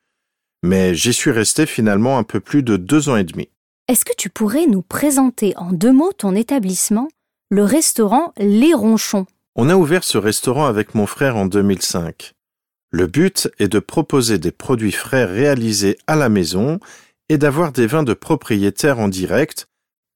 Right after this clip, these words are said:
Speaker 1: pas travailler avec les gros consortiums habituels.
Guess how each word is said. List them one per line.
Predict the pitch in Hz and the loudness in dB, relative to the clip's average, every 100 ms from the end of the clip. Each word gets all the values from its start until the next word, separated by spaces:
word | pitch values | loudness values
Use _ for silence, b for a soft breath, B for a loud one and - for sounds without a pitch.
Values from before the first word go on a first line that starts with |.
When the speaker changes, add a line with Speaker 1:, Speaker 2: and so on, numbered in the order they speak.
| - | -2
Speaker 1:
pas | 123 | -2
travailler | - 107 101 98 101 127 | -2 -4 -2 0 2 2
avec | 110 92 - | 2 -2 -4
les | 90 | -8
gros | 76 85 123 120 | -8 -2 0 0
consortiums | 113 98 - 87 - 120 110 | -2 -2 -4 -4 -2 0 2
habituels. | 95 98 - 98 92 85 82 | 0 -2 -4 -2 -2 -2 -8